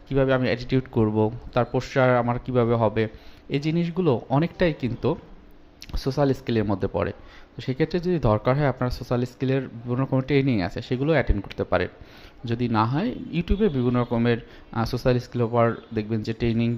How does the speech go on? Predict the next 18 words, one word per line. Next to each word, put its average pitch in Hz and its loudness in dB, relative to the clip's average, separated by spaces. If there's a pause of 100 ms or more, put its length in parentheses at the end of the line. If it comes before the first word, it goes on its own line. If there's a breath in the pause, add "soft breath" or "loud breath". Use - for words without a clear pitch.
থাকে 110 0
বা 104 0
বিভিন্ন 107 -2
রকমের, 110 -2
আহ, 107 -2
ভিডিও 120 2
থাকে। 101 -2 (360 loud breath)
অল্প 175 6
অল্প 165 6
করে, 95 2
সব 147 2
ভিডিও 160 2
দেখে 160 -2
সব 147 4
একবারে 123 2
চেষ্টা 113 -2
করবেন 104 0
না, 151 0